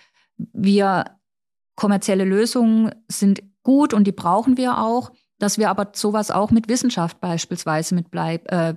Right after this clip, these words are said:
mit begleiten, auf die Wirksamkeit auch unter-, ähm, auch untersuchen. Bringt es den Lehrkräften was? Bringt es dem,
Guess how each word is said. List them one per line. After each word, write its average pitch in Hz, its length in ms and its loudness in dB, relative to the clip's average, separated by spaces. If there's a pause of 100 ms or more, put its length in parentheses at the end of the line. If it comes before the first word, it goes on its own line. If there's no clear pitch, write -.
(140)
mit 190 180 2
begleiten, 160 500 -2
auf 170 160 -4
die 208 120 -2
Wirksamkeit 220 680 0
auch 170 160 -4
unter-, 180 300 -6
ähm, 160 400 -4 (240)
auch 180 160 -2
untersuchen. 180 760 -2 (240)
Bringt 262 300 2
es 220 160 -2
den 202 140 0
Lehrkräften 185 680 -4
was? 170 180 -6
Bringt 202 280 0
es 208 100 -4
dem, 202 180 -6